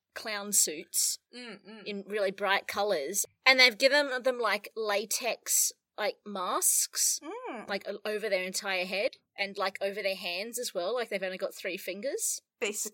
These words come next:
Speaker 1: And, and, like,
Speaker 2: clown.
Speaker 1: yeah, like, and, and, uh, uh, like, the clown makeup is, like, built in, so they've got, like, the massive, uh, the massive mouths
Speaker 2: Ooh,
Speaker 1: and
Speaker 2: nice.
Speaker 1: shit. Yeah, so they're, they're pretty, they're actually pretty effective.
Speaker 2: That sounds pretty cool,
Speaker 1: Yeah,
Speaker 2: actually.
Speaker 1: and all, like, the clown accoutrement are, like,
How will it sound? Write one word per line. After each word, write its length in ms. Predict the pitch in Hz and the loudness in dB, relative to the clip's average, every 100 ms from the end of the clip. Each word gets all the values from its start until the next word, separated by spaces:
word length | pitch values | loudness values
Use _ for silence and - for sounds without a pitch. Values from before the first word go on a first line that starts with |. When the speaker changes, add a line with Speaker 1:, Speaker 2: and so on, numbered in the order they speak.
| - | 2
Speaker 1:
And, 140 | 247 240 | 2 6
and, 180 | 226 196 | 8 8
like, 160 | 254 | 6
Speaker 2:
clown. 60 | 262 | 8
Speaker 1:
yeah, 180 | 240 190 | 8 8
like, 240 | 240 240 | 6 8
and, 140 | 262 269 | 8 10
and, 160 | 277 262 | 8 8
uh, 140 | 269 269 | 8 10
uh, 80 | 262 | 10
like, 180 | 254 247 | 10 8
the 100 | 254 | 4
clown 380 | - 233 220 220 | 4 4 4 2
makeup 420 | 196 208 226 226 | 0 0 -4 -2
is, 140 | 240 | -2
like, 220 | 214 190 190 | 0 -2 0
built 320 | 190 202 - | -2 0 0
in, 260 | 196 247 | 0 -2
so 120 | 294 247 | -2 2
they've 160 | 202 | 2
got, 160 | 202 - | 2 -2
like, 180 | 196 - | -2 -4
the 100 | 196 | -6
massive, 680 | 185 165 - 185 180 - - _ | -4 -2 -2 -2 -8 -12 -14 _
uh, 240 | - 165 147 _ - | -4 -2 -4 _ -6
the 180 | 196 170 | -6 -4
massive 400 | - 185 - 185 | 0 0 0 -4
mouths 680 | 185 147 170 202 208 - - _ 349 | -6 -4 -4 -4 0 0 0 _ -8
Speaker 2:
Ooh, 220 | 440 - - | -8 -8 -8
Speaker 1:
and 100 | 220 | 0
Speaker 2:
nice. 100 | 277 | 2
Speaker 1:
shit. 220 | 262 349 - | 2 0 0
Yeah, 420 | 554 349 180 113 _ | 4 6 4 0 _
so 260 | - - - | -4 0 4
they're, 240 | 359 349 - | 6 6 6
they're 140 | 381 | 0
pretty, 440 | 392 403 392 302 - | 0 2 2 0 -2
they're 160 | 285 277 | 0 2
actually 240 | 311 311 | 0 -4
pretty 240 | 320 233 | -4 -2
effective. 580 | 202 233 226 - - 214 _ _ _ - | -2 -6 -10 -6 -6 -8 _ _ _ 2
Speaker 2:
That 180 | 370 | 2
sounds 180 | 427 339 | 2 -2
pretty 220 | - 233 | -4 -8
cool, 300 | 220 226 190 190 | -6 -8 -6 0
Speaker 1:
Yeah, 100 | 285 | 4
Speaker 2:
actually. 240 | 202 180 226 | 4 4 6
Speaker 1:
and 140 | 277 | 10
all, 160 | 302 330 | 10 12
like, 240 | 311 - | 10 10
the 120 | 294 | 4
clown 420 | 277 - 247 254 240 | 2 4 8 8 6
accoutrement 840 | - 269 240 - 220 202 208 202 | 0 -6 -2 -2 0 0 0 -4
are, 80 | 214 | -4
like, 560 | 202 175 180 - - | 0 2 0 -2 -14